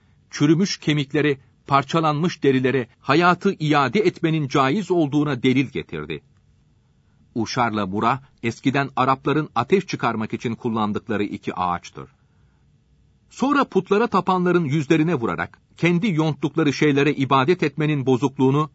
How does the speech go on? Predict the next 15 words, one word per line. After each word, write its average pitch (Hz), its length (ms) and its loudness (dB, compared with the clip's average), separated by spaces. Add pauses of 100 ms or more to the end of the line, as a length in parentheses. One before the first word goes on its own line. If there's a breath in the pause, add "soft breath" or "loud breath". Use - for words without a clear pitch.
(120)
mealen, 113 540 -2 (420 soft breath)
"Siz - 380 0 (140)
kendi 147 380 0
yonttuğunuz 147 640 0
şeylere 131 360 4
mi 220 100 0
tapıyorsunuz?" 117 800 -2 (220)
kavliyle 117 560 -2
beyan 80 280 -4
etti. 76 380 -10 (560)
Saffat - 480 -4
suresi 87 440 -8
doksan 85 380 -8
beşinci 85 400 -8
ayeti. 65 440 -12